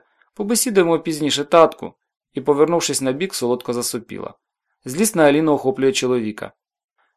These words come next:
Вона п'яна, нахилився над донькою, але щонайменшого запаху алкоголю чи перегару не відчув. Тоді наркотики. Обдивився руки доньки, шукаючи знаки від уколу. Не знайшов, слава Богу, перебирав у голові варіанти. Невже обкурилася?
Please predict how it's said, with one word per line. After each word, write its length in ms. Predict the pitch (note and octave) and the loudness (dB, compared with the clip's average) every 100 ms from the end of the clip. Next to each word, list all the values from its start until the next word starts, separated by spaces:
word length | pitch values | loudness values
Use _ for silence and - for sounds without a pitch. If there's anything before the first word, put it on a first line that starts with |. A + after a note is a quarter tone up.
| - | -4
Вона 180 | C3+ D#3+ | 0 0
п'яна, 580 | E3 F#3+ D#3 G#2+ G2 - _ _ | 2 4 4 2 -4 -10 _ _
нахилився 520 | D3 D3 E3 F#3 G3 F#3 | -6 -2 2 2 2 0
над 200 | F3+ C#3+ | -2 0
донькою, 420 | B2 A2+ A2 G2+ - | 0 0 -6 -6 0
але 380 | C3+ E3 E3+ - | 6 6 6 2
щонайменшого 680 | - F3+ F#3 A3 G#3+ G3+ | -4 -2 0 2 2 2
запаху 340 | F#3 G3 F3+ F3+ | 4 4 4 4
алкоголю 540 | D#3+ D#3 D#3+ F#3+ F#3+ | 6 6 4 4 4
чи 140 | - | 0
перегару 420 | - C#3 C#3 E3 D#3+ | 0 0 4 4 4
не 100 | C#3+ | 0
відчув. 440 | C#3+ - G#2+ F2+ _ _ _ _ | -6 -8 -8 -10 _ _ _ _
Тоді 220 | - C#3+ | -8 -2
наркотики. 720 | F3+ F#3 - F3 A#2 - - _ _ _ | 2 4 6 6 6 -6 -16 _ _ _
Обдивився 560 | B2+ C3 D#3 G3 - D#3 | -8 0 4 4 4 4
руки 220 | E3+ D#3 | 4 0
доньки, 340 | C#3 F3+ D#3+ D3+ | 0 0 0 -4
шукаючи 520 | D3 F3 F#3 F#3 C#3+ | 0 4 4 2 -2
знаки 360 | C#3+ D#3 D#3 C3+ | 0 0 -2 -4
від 180 | C#3 C#3 | -4 -4
уколу. 440 | - A#2 G2+ - _ - | -2 -2 -2 -8 _ -6
Не 160 | D3 E3 | -2 2
знайшов, 500 | F3+ E3+ - G2 - | 2 0 -2 -6 -10
слава 340 | - D#3 F3+ | 2 6 6
Богу, 380 | F3 D3 G2+ - _ - | 6 2 2 -6 _ -6
перебирав 420 | A#2+ B2+ D#3+ G3+ | -2 2 6 8
у 40 | E3+ | 8
голові 280 | D#3+ D#3 | 6 4
варіанти. 540 | E3 E3 D3 G#2 - - _ _ - | 4 6 4 2 -6 -16 _ _ -4
Невже 260 | D#3 D#3+ A3+ | 0 8 8
обкурилася? 760 | A3 A#3 G#3 C3+ A2 - - | 8 6 8 8 4 -2 -8